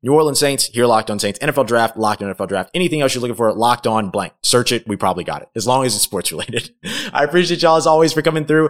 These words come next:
Uh, if you're looking for anything else about your New Orleans Saints in between these episodes, make sure you follow me on Twitter at Ross Jackson N O L A. Hit me up. Let me know how the family's doing. Let me know how your mom and them.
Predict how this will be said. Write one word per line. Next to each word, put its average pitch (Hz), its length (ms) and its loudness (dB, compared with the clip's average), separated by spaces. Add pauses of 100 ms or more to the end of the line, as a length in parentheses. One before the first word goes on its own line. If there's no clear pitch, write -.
(300)
Uh, 139 320 2
if 156 240 2
you're 147 100 4
looking 151 220 0
for 165 80 2
anything 170 260 0
else 180 300 2
about 175 340 0
your 185 100 2
New 180 120 2
Orleans 180 260 2
Saints 175 160 0
in 156 60 -6
between 170 180 -4
these 160 140 2
episodes, 170 320 0
make 147 120 -4
sure 160 120 -2
you 151 60 -2
follow 151 200 4
me 156 80 -2
on 147 80 0
Twitter 175 160 0
at 147 80 2
Ross 120 220 2
Jackson 135 320 -4
N 151 180 -4
O 156 140 2
L 127 240 -2
A. 214 200 2
Hit 139 120 -6
me 101 160 -12
up. 180 180 0
Let 147 80 -4
me 135 60 -6
know 107 80 -2
how 101 60 -2
the - 120 -14
family's 233 320 0
doing. 214 160 -2
Let 208 60 0
me 202 60 2
know 202 920 0
how 120 140 0
your 90 160 -8
mom 185 280 2
and 180 100 2
them. 175 180 2